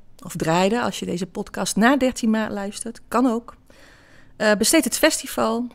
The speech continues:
en deze ifa Perspectief editie aandacht aan de rol van de moeder in films, die gelukkig ook langzaam maar zeker aan het veranderen is. Er zijn meer films die tijdens het festival vertoond worden, of werden,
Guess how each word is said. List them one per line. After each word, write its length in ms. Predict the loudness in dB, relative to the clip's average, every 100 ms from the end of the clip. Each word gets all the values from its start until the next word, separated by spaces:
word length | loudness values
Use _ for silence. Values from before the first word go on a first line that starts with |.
| -4
en 140 | 0
deze 300 | 4 2 0 -2
ifa 220 | -2 0
Perspectief 840 | -4 -4 -4 -10 -8 -10 -10 -16 -12
editie 520 | -8 -6 -6 -6 2
aandacht 500 | 4 4 2 -2 -6
aan 160 | -6 -4
de 60 |
rol 320 | -2 -2 -4
van 200 | -6 -6
de 80 | 0
moeder 420 | 4 4 2 -4 -10
in 160 | -8 -8
films, 540 | -6 -8 -8 -14 -16 -20 _ _ _ _ -20 -20 -20 -20 -20 -20 -6
die 120 | -2
gelukkig 400 | 2 2 2 0
ook 140 | -4 0
langzaam 680 | 4 6 6 6 4 2
maar 160 | 0 -2
zeker 580 | 2 2 2 -2 -4 -6
aan 100 | -6
het 120 | -6
veranderen 540 | -4 -2 0 -2 -6 -12
is. 200 | -14 -18 -20 -20 -20 -20 -20 -20 -20 -20 -20 -2
Er 140 | 2
zijn 200 | 6 8
meer 220 | 8 8
films 400 | 6 4 4 0 -2
die 140 | 0
tijdens 240 | 2 2
het 120 | 0 -4
festival 420 | -4 -2 -2 -4
vertoond 400 | -2 0 0 0
worden, 380 | -2 -2 -4 -10
of 160 | -12
werden, 480 | -8 -6 -6 -6